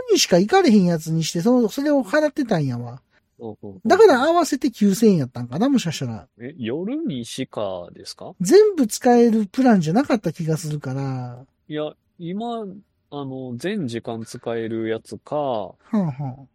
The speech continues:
Speaker 2: もしくは土日祝しか使えへんやつか。
Speaker 1: ホリデー会員。
Speaker 2: はい。もしくは十七時までのチェックイン。
Speaker 1: あー、ほんじゃ、あれやな。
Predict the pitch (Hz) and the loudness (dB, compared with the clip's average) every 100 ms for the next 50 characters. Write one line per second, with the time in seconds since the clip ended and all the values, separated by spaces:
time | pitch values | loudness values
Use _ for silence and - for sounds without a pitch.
0 | - 170 - 143 113 131 139 180 - 117 | -16 -16 -10 -8 -4 -4 -4 -8 -8 -10
1 | - 123 113 - 175 135 - - 113 98 | -10 -8 -8 -6 -4 -6 -6 -4 -4 -4
2 | 98 90 90 _ _ 127 123 104 220 220 | -10 -16 -20 _ _ -8 -6 2 4 4
3 | 190 190 175 175 160 135 123 - _ _ | 6 4 4 0 -2 -2 -6 -14 _ _
4 | _ _ _ - 107 95 - _ _ _ | _ _ _ -14 -14 -14 -20 _ _ _
5 | 156 175 - 180 170 113 151 180 180 180 | -18 -16 -12 -8 -8 -6 -6 -6 -6 -8
6 | 180 147 127 135 208 202 196 214 - - | -10 -10 -8 -6 -4 -4 -4 -8 -12 -12
7 | - 92 85 - _ _ _ _ - 165 | -12 -12 -14 -20 _ _ _ _ -12 -4
8 | 165 160 160 156 156 151 165 254 220 170 | 0 0 0 0 -2 -2 0 2 4 4
9 | 143 131 139 165 135 123 151 123 | 2 -4 -4 -2 -2 -2 -4 -6